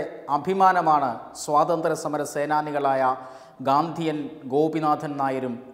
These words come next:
കെ ഇ മാമനും. അവർ നെയ്യാറ്റിൻകരയുടെ മാത്രമല്ല, കേരളം ഒട്ടുക്കും ആദരണീയരായ സ്വാതന്ത്ര്യ സമര സേനാനികളാണ്. ഗാന്ധിയൻ ഗോപിനാഥൻ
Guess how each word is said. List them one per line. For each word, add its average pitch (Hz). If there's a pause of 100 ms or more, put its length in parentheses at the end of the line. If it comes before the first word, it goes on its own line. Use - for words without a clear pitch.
(100)
കെ 131 (120)
ഇ 123 (100)
മാമനും. 104 (720)
അവർ 196 (120)
നെയ്യാറ്റിൻകരയുടെ 208
മാത്രമല്ല, 180 (360)
കേരളം 175
ഒട്ടുക്കും 180 (540)
ആദരണീയരായ 165
സ്വാതന്ത്ര്യ 147
സമര 135 (100)
സേനാനികളാണ്. 120 (600)
ഗാന്ധിയൻ 175 (120)
ഗോപിനാഥൻ 175